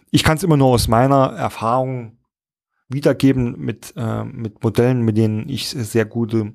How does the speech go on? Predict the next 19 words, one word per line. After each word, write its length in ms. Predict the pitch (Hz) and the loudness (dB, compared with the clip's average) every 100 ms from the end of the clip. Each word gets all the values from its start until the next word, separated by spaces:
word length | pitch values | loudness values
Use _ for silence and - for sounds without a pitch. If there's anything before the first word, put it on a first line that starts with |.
| - | -10
Erfahrungen 560 | 107 - 104 117 117 | -10 -2 2 2 0
und 300 | 117 110 104 | -6 -8 -10
Erfolge 560 | 113 - 113 113 107 101 - _ - - - | -14 -10 -8 -8 -10 -14 -18 _ -20 -20 -20
gemacht 420 | 101 110 170 - | -2 0 0 -2
habe. 160 | 139 | -6
Und 80 | 120 | -6
das 160 | 113 - | -6 -6
ist 140 | 127 | -6
ganz 180 | 110 107 | -6 -8
einfach, 460 | - 107 107 104 _ _ _ - _ _ - | -10 -10 -8 -10 _ _ _ -20 _ _ -20
dass 140 | - | -18
der 380 | - 92 107 127 _ | -16 -16 -18 _ _
Prozess-Owner 1200 | - - - 139 - - - 120 135 135 120 120 - - | -20 -12 0 0 0 -8 -8 0 4 4 2 -2 -16 -20
schon 300 | - - 127 | -2 0 0
sinnvollerweise, 1200 | 117 - 123 127 120 107 101 101 110 120 110 117 104 _ - _ _ _ _ - | -4 -6 -6 -4 -4 -2 -2 0 2 2 0 -2 -4 _ -20 _ _ _ _ -14
ähm, 240 | 104 98 _ | -12 -14 _
aus 280 | 104 - | -14 -14
einer 380 | - 101 98 95 - | -10 -8 -6 -8 -10
höheren 640 | 101 127 156 139 139 123 | 0 4 4 4 0 -4